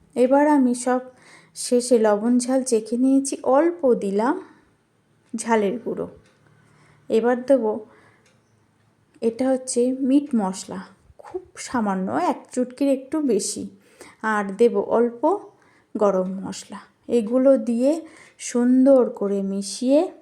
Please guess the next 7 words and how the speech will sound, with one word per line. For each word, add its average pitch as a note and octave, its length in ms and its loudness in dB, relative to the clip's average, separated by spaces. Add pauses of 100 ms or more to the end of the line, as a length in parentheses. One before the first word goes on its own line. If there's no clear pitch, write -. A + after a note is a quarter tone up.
(460)
কিছুক্ষণ A#3+ 640 -2 (140)
ঢেকে G#3+ 400 0 (480)
লো C4 200 4 (100)
আঁচে G#3+ 320 0
রান্না F#3+ 380 0
করে F#3 300 -6
নেব। - 220 -6